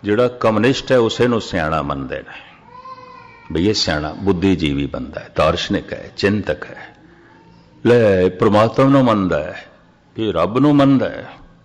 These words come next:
ਇਹ ਪਛੜਿਆ ਹੈ। ਇਹ ਹਾਲਾਤ ਹੋ ਗਏ, ਇਸ ਤਰ੍ਹਾਂ ਦੇ ਹਾਲਾਤ ਹੋ ਗਏ। ਇਹ ਤੇ ਪਛੜਿਆ ਬੰਦਾ ਹੈ,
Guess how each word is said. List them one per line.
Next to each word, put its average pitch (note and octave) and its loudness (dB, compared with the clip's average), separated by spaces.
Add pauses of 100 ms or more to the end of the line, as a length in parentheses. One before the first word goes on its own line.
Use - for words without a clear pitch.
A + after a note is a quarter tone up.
(120)
ਇਹ A#2 2
ਪਛੜਿਆ E2+ -2
ਹੈ। - -12 (1200)
ਇਹ G2+ 4
ਹਾਲਾਤ C#2+ -4
ਹੋ - -12
ਗਏ, - -20 (1200)
ਇਸ G#2 -2
ਤਰ੍ਹਾਂ G#2 0
ਦੇ F#2 0
ਹਾਲਾਤ - -8
ਹੋ - -12
ਗਏ। - -18 (1400)
ਇਹ A2 0
ਤੇ B2 0
ਪਛੜਿਆ A#2+ 2
ਬੰਦਾ C2 -6
ਹੈ, - -16